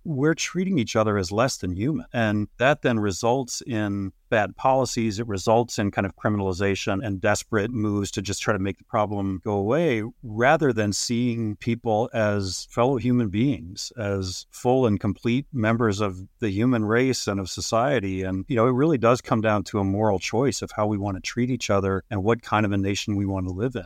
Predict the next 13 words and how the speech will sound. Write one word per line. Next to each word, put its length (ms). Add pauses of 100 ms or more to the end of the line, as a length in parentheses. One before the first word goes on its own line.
And 140
it's 160
deeply 460
saddening 600
to 140
me 560
when 520 (200)
there's 240
this 160
mindset 800 (200)
of 420 (240)
those 440
people, 460